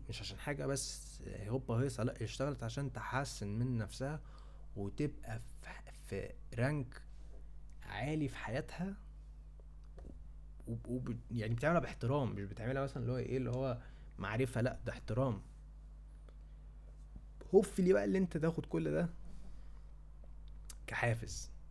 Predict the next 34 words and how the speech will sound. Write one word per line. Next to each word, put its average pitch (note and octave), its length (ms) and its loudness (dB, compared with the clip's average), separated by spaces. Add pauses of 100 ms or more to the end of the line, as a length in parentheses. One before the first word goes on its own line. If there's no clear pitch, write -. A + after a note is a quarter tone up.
(440)
بس A#2 200 -2
حافز C#3 320 2
اللي B2+ 120 4
هو C3+ 40 6
يساعدك، A#2+ 480 2
مش F#2+ 100 -6
حافز A2+ 180 -4
اللي A#2 120 0
هو A#2 40 4
مثلًا A#2 240 0
يضايقك G#2+ 460 -2
ويقولك G#2+ 260 -2
لا، A#2 80 0
انا A#2 60 0
لازم A#2 200 0
احسن A#2 260 -4
منه، A2+ 160 0
مش A2+ 40 0
عارف A2+ 160 0
ايه. A#2+ 140 -2 (420)
لا، - 100 -4 (1400)
ممكن D#3+ 320 4
تقول C#3+ 160 0
لنفسك C3+ 420 -2
انا A#2 100 2
عايز A#2+ 180 4
ابقى A2 140 -2
في A#2+ 80 0
نفس A#2 180 -2
الليفل A#2 260 2
عنده A#2 260 0 (440)
او C#3+ 240 -2 (1400)
اتعلم B2+ 420 2
منه. G2+ 240 0